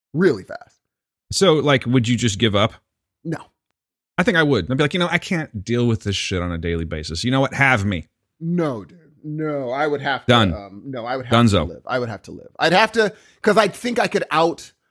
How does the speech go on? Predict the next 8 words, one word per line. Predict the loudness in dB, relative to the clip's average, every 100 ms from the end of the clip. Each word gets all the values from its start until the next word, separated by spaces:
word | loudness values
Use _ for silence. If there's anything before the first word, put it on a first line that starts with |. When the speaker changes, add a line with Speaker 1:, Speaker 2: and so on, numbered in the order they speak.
| _
Speaker 1:
I'm | -2
like, | 0 0
"We | -2
could | -2
at | -2
least | -2 -2 -4 -4 2
outweight | 4 4 0 _ -12 -10 -8 -2 0 2 0 -10
them. | -18 -18 -20